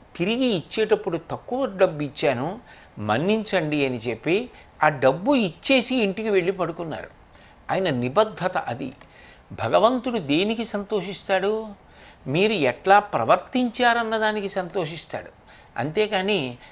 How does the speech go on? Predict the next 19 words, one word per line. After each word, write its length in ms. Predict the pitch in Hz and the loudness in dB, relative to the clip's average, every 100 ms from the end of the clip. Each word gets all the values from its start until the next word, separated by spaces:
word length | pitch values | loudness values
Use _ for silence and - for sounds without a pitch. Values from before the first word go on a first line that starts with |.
| - | -8
మీరు 160 | 151 202 | 0 2
ఇన్ని 220 | 156 190 | 2 0
చదువుకున్నారన్నదానికి 1400 | 214 151 135 208 220 240 226 226 226 220 220 214 208 180 | -2 0 0 0 0 -2 0 -2 -2 -4 -2 -2 -2 -6
కాదు 360 | - 135 190 | -2 0 2
ఆయన 240 | 220 185 151 | 0 0 -4
సంతోషించేది. 920 | 143 147 156 196 196 165 160 95 92 - - - - - - | -6 -6 -2 -2 -2 -8 -8 -10 -12 -18 -20 -20 -20 -14 -10
అబ్రహాం 640 | 104 139 151 202 233 220 | 0 2 4 4 2 0
లింకన్ 400 | 214 214 208 214 | -2 -2 -2 -4
గారు 360 | 220 220 190 175 | 2 2 4 2
చిన్నతనం 800 | 196 - 143 185 220 220 214 214 | 0 -4 -4 0 2 2 2 0
నుంచి 360 | 214 208 220 202 | -4 -4 -4 -4
కూడా 340 | 160 143 104 - - - - - | -2 2 2 0 -20 -20 -10 -6
అటువంటి 480 | - 214 226 202 175 | 0 0 0 0 -4
ధార్మికమైన 1120 | 113 113 139 214 262 269 262 262 247 226 185 | -2 4 6 8 6 0 2 2 4 0 0
నడవడిక 920 | 139 147 214 247 240 240 214 220 240 - | 0 2 4 4 4 4 4 2 -2 -2
కలిగినటువంటి 720 | 180 208 247 247 240 214 185 | 0 0 0 2 2 2 2
మహానుభావుడు. 800 | 175 143 175 190 156 147 120 - - - - - - - - - - - - - - - | 2 4 4 2 4 4 4 0 -8 -18 -18 -16 -16 -18 -20 -20 -20 -20 -20 -20 -20 -2
ఆయన 240 | 123 143 160 | 4 4 4
చిన్నతనంలో 1160 | - 135 160 180 190 202 196 190 120 117 165 | 2 0 0 0 0 2 4 6 8 6 2